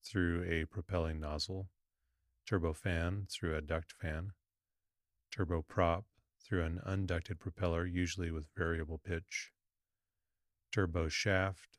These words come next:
a gas turbine optimized for producing mechanical torque instead of thrust. Ramjet, similar to a turbojet but uses vehicle speed to compress, ram, the air instead of a compressor.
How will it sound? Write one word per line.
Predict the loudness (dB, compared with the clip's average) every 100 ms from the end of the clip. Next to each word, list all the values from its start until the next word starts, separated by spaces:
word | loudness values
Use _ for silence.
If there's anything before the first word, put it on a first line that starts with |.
| _
a | -8
gas | -4 0 0 0 -4
turbine | 0 0 2 0 0
optimized | 2 0 0 -2 0 0 -2
for | -4 -6
producing | -6 -2 -2 -2 -4 -6
mechanical | -6 -4 -2 -2 -6 -8
torque | -2 -2 -2
instead | -6 -6 -4
of | -6 -6
thrust. | -6 -6 -6 -16 -20 _ _ _ _ _ _ _ _ _ _ _ _ _ 2
Ramjet, | 2 4 2 0 0 _ _ _ _ _ _ _ _ _
similar | 0 4 4 2
to | 2 2 2
a |
turbojet | 2 0 2 4 2 2 2 2
but | -4
uses | -2 -2 -2 -4
vehicle | -2 2 0 0 -6 -4
speed | -4 -6 -4 -4 -4
to | -8
compress, | -6 -8 0 0 2 -2 -6 _ _ -6
ram, | -4 -2 -6 -8 -10
the | -6 -2
air | 2 2 0 -6
instead | -8 -8 -6
of | -6
a | -8
compressor. | -10 -6 -6 -6 -12